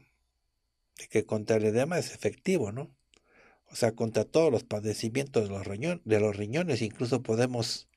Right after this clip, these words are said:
estar seguros de resolver problemas de la vejiga, la nefritis también, la atiende bastante bien.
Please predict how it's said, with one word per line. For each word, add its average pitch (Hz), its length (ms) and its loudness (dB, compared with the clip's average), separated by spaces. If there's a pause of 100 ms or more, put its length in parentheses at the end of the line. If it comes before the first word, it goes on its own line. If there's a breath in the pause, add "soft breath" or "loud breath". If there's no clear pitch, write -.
(680 loud breath)
estar 123 360 6
seguros 127 380 2
de 120 100 4
resolver 110 680 2 (640 loud breath)
problemas 117 440 4
de 107 120 2
la 101 140 -2
vejiga, 131 680 -4 (1120 soft breath)
la 107 160 0
nefritis - 1000 0 (480)
también, 113 440 -4 (380)
la 107 140 0
atiende 120 320 -2
bastante 113 560 -2
bien. 165 260 -2